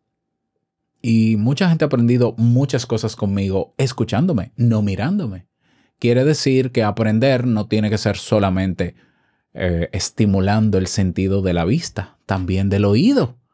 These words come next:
Entonces, ¿por qué no pueden haber, si hay cursos en video online, grabados de manera síncrona, ¿no? Y evidentemente, ¿por qué no pueden haber cursos en audio?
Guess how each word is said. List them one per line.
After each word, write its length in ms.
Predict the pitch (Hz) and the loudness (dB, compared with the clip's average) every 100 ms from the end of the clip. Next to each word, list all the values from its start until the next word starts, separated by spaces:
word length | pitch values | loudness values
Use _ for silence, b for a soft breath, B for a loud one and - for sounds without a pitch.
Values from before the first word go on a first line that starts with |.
| _ _ _ _ _ | _ _ _ _ _
Entonces, 340 | - 117 120 | -4 -4 -4
¿por 300 | - 123 110 | 0 -2 -2
qué 240 | - 110 104 | -4 -2 0
no 160 | 110 | -2
pueden 320 | 110 107 107 | -2 -2 0
haber, 360 | 110 104 117 120 _ _ _ _ | 0 0 -2 -4 _ _ _ _
si 200 | - 98 | -8 -2
hay 140 | 98 104 | -2 -2
cursos 580 | 135 139 - 147 - - | -2 -2 0 -2 -2 -2
en 200 | 131 147 | 0 2
video 380 | 170 143 131 | 2 2 0
online, 680 | 139 120 143 143 127 139 190 - - | 0 0 2 2 2 0 -2 -8 -12
grabados 540 | 104 92 92 98 117 | -4 -2 0 2 2
de 100 | 117 | 2
manera 360 | 117 117 117 123 | 2 2 2 0
síncrona, 580 | 123 165 131 123 123 185 | 0 2 2 2 0 -4
¿no? 340 | 190 107 95 | -6 -6 -6
Y 220 | 98 92 - | -4 -4 -4
evidentemente, 800 | 90 90 104 135 113 98 - - b b b b b b b - | -8 -6 -4 -2 -2 -4 -8 -14 b b b b b b b -4
¿por 200 | 113 107 | -2 0
qué 100 | 107 | -2
no 100 | 104 | 0
pueden 240 | 107 110 | 0 0
haber 280 | 117 113 120 | 2 0 -2
cursos 500 | 110 98 - 110 - _ _ | -2 -2 -4 -6 -8 _ _
en 220 | 143 151 | 0 2
audio? 480 | 147 180 190 107 - | 2 0 0 -2 -4